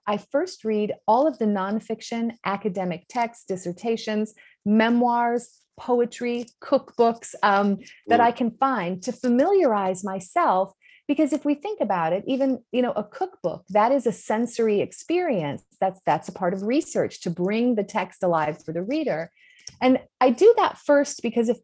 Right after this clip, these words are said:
Speaker 1: my next step is to travel, you know, in this case to Romania several times back and forth. And if I'm going to meet with the true witnesses, I need to have an understanding of their history.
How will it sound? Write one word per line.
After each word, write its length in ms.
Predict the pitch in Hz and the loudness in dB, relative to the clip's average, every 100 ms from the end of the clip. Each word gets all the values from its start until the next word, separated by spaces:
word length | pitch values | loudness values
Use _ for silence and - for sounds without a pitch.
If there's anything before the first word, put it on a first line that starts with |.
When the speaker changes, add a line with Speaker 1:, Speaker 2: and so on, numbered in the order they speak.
| - | -4
Speaker 1:
my 160 | 233 240 | 0 2
next 260 | 349 - | 0 -2
step 220 | - 285 | -2 -2
is 120 | 254 - | -2 -8
to 120 | 220 | -12
travel, 640 | - 247 403 226 170 175 - - | 0 0 0 -2 -4 -8 -16 -8
you 100 | 220 | -4
know, 180 | 175 185 | -2 0
in 100 | 208 | 0
this 200 | 233 - | 0 -2
case 300 | 220 233 - | -4 -4 -4
to 120 | - | -4
Romania 640 | 220 214 214 349 202 156 - | 0 2 0 0 -2 -4 -10
several 580 | - - 262 262 254 262 | -12 0 4 4 4 2
times 400 | 262 277 254 233 | 2 -4 -2 -2
back 260 | 214 196 202 | -2 -2 -4
and 140 | 202 | -6
forth. 340 | 339 311 190 190 _ - - - | -2 -2 -2 -8 _ -20 -20 -4
And 100 | 254 | 0
if 120 | 262 | 2
I'm 180 | 349 440 | 2 0
going 180 | 403 381 | -2 -2
to 80 | 294 | -2
meet 220 | 262 311 | -2 -2
with 120 | - | -4
the 80 | 226 | -6
true 260 | 220 226 196 | -4 -4 -2
witnesses, 840 | 247 349 302 - 170 156 160 - _ _ - | -2 -2 -4 -8 -8 -8 -10 -14 _ _ -4
I 100 | 254 | 2
need 360 | 262 277 392 440 | 4 4 2 -2
to 80 | 311 | -4
have 200 | 254 240 | -4 -4
an 80 | |
understanding 920 | 233 226 208 - 247 294 403 320 170 - | -4 -4 -4 -4 -4 -4 -4 -6 -6 -6
of 120 | 190 | -4
their 120 | 185 | -2
history. 600 | 190 285 - 160 - - | 0 -2 -2 -6 -6 -10